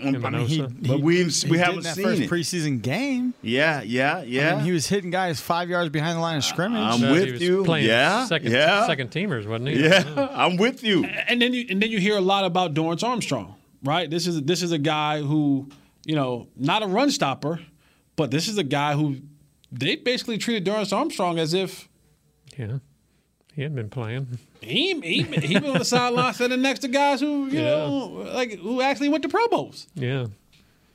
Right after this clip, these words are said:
Speaker 4: So I, I, it's gonna be, do you keep three tight end? Do you keep Dalton Schultz and Jake Ferguson and, and, and, and, uh, and, and McKeon? Like, like
Speaker 2: Yeah, and they're s-,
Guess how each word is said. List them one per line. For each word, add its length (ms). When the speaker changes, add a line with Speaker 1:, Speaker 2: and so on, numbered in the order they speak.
Speaker 4:
So 340
I, 120
I, 100
it's 220
gonna 440
be, 240
do 260
you 120
keep 280
three 160
tight 260
end? 240
Do 80
you 100
keep 220
Dalton 240
Schultz 380
and 80
Jake 200
Ferguson 540
and, 340
and, 320
and, 320
and, 480
uh, 280
and, 240
and 160
McKeon? 500
Like, 280
like 260
Speaker 2:
Yeah, 300
and 100
they're 60
s-, 220